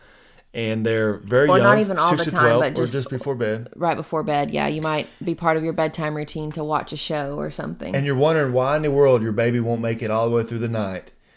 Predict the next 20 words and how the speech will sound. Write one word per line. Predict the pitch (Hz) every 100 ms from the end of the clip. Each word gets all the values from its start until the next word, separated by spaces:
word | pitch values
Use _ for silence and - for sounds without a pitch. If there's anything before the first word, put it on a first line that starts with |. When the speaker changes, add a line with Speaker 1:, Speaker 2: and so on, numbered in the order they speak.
| _ _ _
Speaker 1:
It's | 131 120 -
because, | 120 117 151 151 127 113 120
or, | 131 120
or | 127
could | - 180 160
be | 120
because, | 98 101 92 92 104 110
I'm | 110
not | 110
saying | 113 104
it | 104
is | 110 127
because, | - - 90 101
but | 101 98
it | 95
very | 107
well | 104 104
could | - - 180 127
be | 107
because | 98 92 98 98 101 107